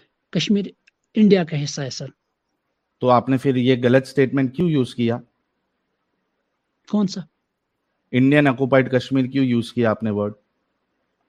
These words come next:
Speaker 2: Occupy تو تب ہوگا نا جب دوسرے کا ہوگا اور اس کو آپ کیپچر کر لو گے، اس کو آکوپائی کر لو گے، اگر آپ کو انگلش آتی ہے۔
Speaker 1: بالکل، بالکل سر۔
Speaker 2: کشمیر تو انڈیا کا حصہ ہے، آپ آکوپائیڈ کشمیر انڈیا کے لیے تو نہیں بول سکتے۔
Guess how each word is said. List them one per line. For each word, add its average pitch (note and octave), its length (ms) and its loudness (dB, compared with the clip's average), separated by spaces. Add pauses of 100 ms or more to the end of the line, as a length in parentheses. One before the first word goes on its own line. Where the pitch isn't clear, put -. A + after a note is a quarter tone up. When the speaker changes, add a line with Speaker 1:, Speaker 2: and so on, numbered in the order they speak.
(120)
Speaker 2:
Occupy D#3 500 6
تو E3+ 380 4 (100)
تب D#3 160 8
ہوگا C#3 240 4
نا F3+ 120 4
جب E3 180 4
دوسرے C3+ 580 0
کا E3 160 8
ہوگا D3+ 320 4
اور D#3+ 120 6
اس C#3+ 180 -2
کو D#3+ 120 2
آپ C#3+ 380 4
کیپچر C#3 380 0
کر C#3 140 -2
لو C#3 180 0
گے، C#3+ 60 0
اس C3 120 -2
کو D#3 80 -2
آکوپائی C3 420 2
کر A#2+ 120 2
لو A2+ 200 -2
گے، G#2 100 -4 (480)
اگر A#2+ 180 6
آپ B2 160 6
کو C#3 80 4
انگلش B2+ 320 2
آتی A#2 340 0
ہے۔ G#2+ 60 -6 (1080)
Speaker 1:
بالکل، F#3+ 380 0
بالکل A3 240 -2
سر۔ - 160 -6
Speaker 2:
کشمیر C#3+ 380 2
تو E3+ 80 0
انڈیا D3+ 320 6
کا D#3+ 240 6
حصہ B2+ 200 0
ہے، E3 160 6
آپ A#2 220 4
آکوپائیڈ C#3 540 2
کشمیر D3+ 420 0 (100)
انڈیا B2+ 320 4
کے D3+ 120 2
لیے D#3 120 4
تو D#3 100 -2
نہیں D#3+ 120 -2
بول C#3 180 0
سکتے۔ A2+ 300 -8